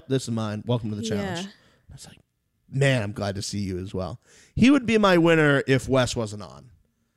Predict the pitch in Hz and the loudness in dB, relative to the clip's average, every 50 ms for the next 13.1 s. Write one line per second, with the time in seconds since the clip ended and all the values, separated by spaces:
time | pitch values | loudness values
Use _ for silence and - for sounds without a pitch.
0 | _ _ _ _ _ _ - 165 170 165 214 - 220 220 220 214 202 196 - - | _ _ _ _ _ _ -10 -6 -2 0 2 2 2 2 2 2 0 0 -2 -4
1 | 208 202 190 190 202 - 226 233 269 277 139 147 160 156 151 143 135 131 120 110 | -6 -6 -6 -6 -8 -6 -6 -6 -6 -4 0 2 4 4 4 4 4 2 2 0
2 | - - 143 160 175 175 170 170 160 - 202 220 214 - 196 170 170 165 160 147 | -2 0 2 2 4 4 2 2 2 2 0 0 0 0 2 2 4 4 4 4
3 | - 131 131 139 143 147 139 - - 131 131 131 127 131 139 139 131 - - 113 | 4 4 6 6 6 4 2 2 2 2 2 4 4 4 4 2 2 0 -2 -4
4 | 113 123 131 143 147 151 160 160 160 165 165 165 165 151 160 156 160 160 160 156 | -2 0 2 2 4 4 6 6 6 6 6 4 4 4 2 2 2 2 2 0
5 | - - 135 135 117 120 117 110 - - - - - - - 123 143 156 180 185 | 0 0 0 2 2 0 -4 -4 -6 -6 -8 -8 -10 -12 -8 -2 4 6 8 8
6 | 185 175 165 151 135 127 120 113 - - - 127 120 110 107 104 95 98 98 - | 8 8 6 6 4 0 -4 -8 -8 -4 -2 -2 -2 -2 -4 -6 -8 -12 -14 -14
7 | - 104 101 98 101 101 - - 107 101 98 98 85 90 98 110 110 - 107 - | -12 -12 -10 -10 -10 -10 -10 -10 -10 -10 -10 -12 -12 -14 -12 -12 -12 -10 -12 -12
8 | 87 78 73 - - - - - _ _ _ _ - 240 240 233 220 208 196 190 | -14 -14 -14 -16 -18 -20 -20 -20 _ _ _ _ -12 -10 -8 -8 -6 -8 -8 -8
9 | 196 202 208 - _ _ _ _ _ - 214 220 220 220 214 214 214 214 208 - | -10 -12 -14 -18 _ _ _ _ _ -16 -12 -10 -10 -8 -8 -8 -10 -10 -12 -14
10 | - _ _ - - 294 226 180 160 156 160 196 196 220 247 269 - - 294 262 | -16 _ _ -10 -8 -6 -6 -6 -6 -6 -8 -8 -8 -8 -8 -10 -10 -8 -6 -4
11 | 233 220 - 180 175 180 185 190 185 190 196 196 196 220 220 185 175 180 190 - | -4 -4 -4 -6 -6 -6 -4 -4 -4 -4 -6 -6 -4 -4 -4 -4 -6 -6 -6 -6
12 | 180 170 165 160 165 160 147 151 - - - 95 - 107 117 131 - - - - | -4 -4 -4 -4 -6 -6 -6 -8 -10 -10 -12 -12 -12 -10 -10 -10 -10 -10 -12 -12
13 | - | -14